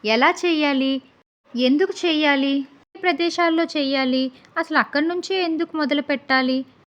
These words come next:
గిరి ప్రదక్షిణ చరిత్ర, మహత్యం ఈ వీడియోలో మనం తెలుసుకుందాం. శ్రీ వరాహ లక్ష్మీ నృసింహుడు కొలువుతీరిన ప్రదేశమే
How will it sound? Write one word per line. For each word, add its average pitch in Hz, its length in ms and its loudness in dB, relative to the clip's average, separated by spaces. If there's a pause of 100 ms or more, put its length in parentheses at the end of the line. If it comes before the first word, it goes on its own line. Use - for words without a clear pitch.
(140)
గిరి 254 220 4
ప్రదక్షిణ 233 500 0 (140)
చరిత్ర, 247 480 0 (200)
మహత్యం 226 600 0
ఈ 254 100 2
వీడియోలో 220 420 2
మనం 247 220 4
తెలుసుకుందాం. 170 640 -6 (1160)
శ్రీ 302 240 0
వరాహ 240 480 2
లక్ష్మీ 269 440 2
నృసింహుడు 262 600 2
కొలువుతీరిన 233 680 0
ప్రదేశమే 208 680 -2